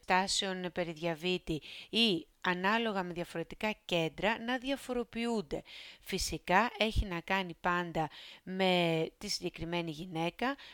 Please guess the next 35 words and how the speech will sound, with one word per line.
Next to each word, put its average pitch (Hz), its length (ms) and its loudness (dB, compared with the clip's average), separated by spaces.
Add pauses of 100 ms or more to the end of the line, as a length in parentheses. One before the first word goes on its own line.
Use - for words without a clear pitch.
με 208 140 -4
το 196 120 -2
προφίλ 160 600 -4
της, 233 220 -6
με 208 160 -6
τις - 260 -8
ανάγκες 196 840 -4
της 165 260 -4 (360)
για 175 540 2
έλεγχο 175 840 2
των, 170 280 -4
ε, 160 520 -2
τιμών 175 380 -2
ζαχάρων 165 580 -2
της, 254 200 -2 (600)
με 247 160 4
την 233 120 -4
προσπάθεια 240 560 2
της - 120 -8
εγκυμοσύνης 185 580 -4
και 180 120 -6
πόσο 180 320 -4
έχει 180 180 -2
διαρκέσει 175 640 0
ή 180 40 -4
με 180 120 -2
τον 170 200 -10
τρόπο 196 320 2
με 165 100 -6
τον 170 160 -6
οποίο 170 420 -6
θέλουμε 165 360 -2
να 170 160 0
επιτευχθεί. 170 840 0 (360)
Άρα, 202 320 6